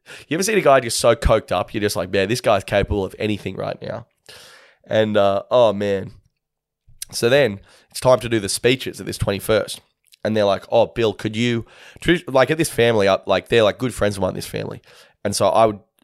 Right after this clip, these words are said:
have done, like, a little speech at their twenty-first, like, very minimal, just introduce the dad traditionally. And then they're like, "Bill, you, you're right to sort of host the speeches again." I go, "No worries, you know, what's the worst that could happen?"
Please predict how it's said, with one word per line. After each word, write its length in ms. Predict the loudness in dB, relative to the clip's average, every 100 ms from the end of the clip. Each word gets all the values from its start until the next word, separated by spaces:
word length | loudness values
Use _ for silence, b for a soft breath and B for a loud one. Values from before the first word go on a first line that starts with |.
| -8
have 220 | -6 -2
done, 160 | 0
like, 160 | 0 -2
a 40 |
little 180 | -4 -4
speech 360 | -6 -4 -4 -4
at 60 |
their 100 | -8
twenty-first, 720 | -6 -6 -6 -6 -8 -8 -10 -4
like, 160 | -4
very 260 | 2 2 2
minimal, 300 | 0 -4 -6
just 240 | -4 -6
introduce 460 | -4 -4 -4 -6 -4
the 100 | -4
dad 300 | -2 -4 -6
traditionally. 480 | -10 -10 -10 -14 -16 _ B B B B B B
And 120 | 0
then 100 | 2
they're 100 | 4
like, 240 | 4 2 2
"Bill, 360 | 4 4 2 -4
you, 140 | -2
you're 200 | 0 4
right 140 | 4
to 360 | 4 2 2 0
sort 160 | -4 -4
of 60 | -2
host 340 | 0 0 0
the 80 | -4
speeches 480 | -4 -2 -2 -2 -6
again." 240 | -2 0
I 80 | 2
go, 240 | 2 0 -2 b b b -4
"No 160 | 2 4
worries, 460 | 4 4 2 0 -2
you 100 | 0
know, 180 | 0
what's 200 | 2 0
the 80 | 0
worst 220 | 0 0
that 120 | -2 -4
could 120 | -2
happen?" 300 | -4 -4